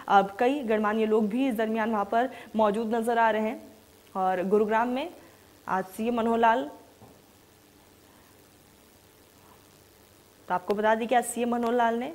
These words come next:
महावीर चौक पर बना अंडरपास का भी उद्घाटन किया है, जो कि तीन सौ अठारह फीट लंबी है। और इसी के साथ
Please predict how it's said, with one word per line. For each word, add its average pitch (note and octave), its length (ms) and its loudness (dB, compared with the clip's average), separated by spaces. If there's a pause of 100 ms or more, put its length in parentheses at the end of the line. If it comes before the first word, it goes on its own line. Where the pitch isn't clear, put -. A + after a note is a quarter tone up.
महावीर G3+ 320 0
चौक A3+ 400 0
पर A#3 100 -2
बना G#3+ 280 0
अंडरपास G3+ 560 0
का A3+ 100 -2
भी A3 100 0
उद्घाटन A3+ 420 -2
किया A#3 220 -2
है, A#3 160 -6 (140)
जो F#3+ 120 -2
कि G#3 120 -4
तीन A3 200 -4
सौ A3 120 -4
अठारह G#3+ 460 0
फीट A3 280 -6
लंबी G#3+ 260 0
है। G#3 120 -2
और C#4+ 140 -4
इसी A3 200 -4
के G#3+ 100 0
साथ A3+ 200 0